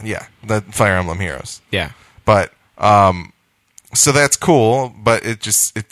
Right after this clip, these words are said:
Speaker 1: it seems almost like a copy of Fire Emblem Heroes, which I guess that's the
Speaker 2: Be
Speaker 1: conceit.
Speaker 2: interesting if there was some kind of tie-in between the two somehow.
Speaker 1: Yeah, I don't, I don't think there is, unless, like, the, the obvious,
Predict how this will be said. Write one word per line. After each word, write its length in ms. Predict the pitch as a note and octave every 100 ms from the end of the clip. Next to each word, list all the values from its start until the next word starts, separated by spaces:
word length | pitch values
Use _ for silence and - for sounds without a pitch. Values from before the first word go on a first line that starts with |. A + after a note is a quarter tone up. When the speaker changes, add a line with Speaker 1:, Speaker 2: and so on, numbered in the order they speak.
| -
Speaker 1:
it 240 | C3 - -
seems 260 | D#3+ C#3+
almost 240 | B2+ B2+ B2+
like 140 | A#2
a 40 | G#2+
copy 360 | A#2 G#2+ G#2+
of 100 | F2
Fire 200 | G#2 F#2
Emblem 240 | F2+ E2+ F2
Heroes, 460 | G#2 F2 D#2+ - -
which 260 | G#2 - -
I 80 | G#2
guess 220 | G#2 A2+
that's 240 | A2+ -
the 60 | A2+
Speaker 2:
Be 140 | - E3
Speaker 1:
conceit. 40 |
Speaker 2:
interesting 420 | D#3+ F3 F#3 F3
if 100 | D3+
there 120 | C#3+ C#3+
was 120 | C3
some 120 | C#3+
kind 140 | C3
of 80 | C3
tie-in 340 | A#2+ B2 B2 A2
between 340 | G2+ - A2
the 80 | G2
two 280 | - G#2 F#2+
somehow. 520 | - F2 F2 E2 F#2+ - -
Speaker 1:
Yeah, 240 | C#3 D3
I 140 | C#3 D#3
don't, 160 | E3+ -
I 80 | F3
don't 160 | F#3+
think 320 | - C#3 C#3 C#3+
there 180 | C3+
is, 280 | B2 C3+ C3+
unless, 360 | B2 A#2 A#2 -
like, 260 | A#2 A2 -
the, 200 | A#2 A2+
the 140 | A#2+
obvious, 560 | A#2+ A2+ A2 A2+ A2+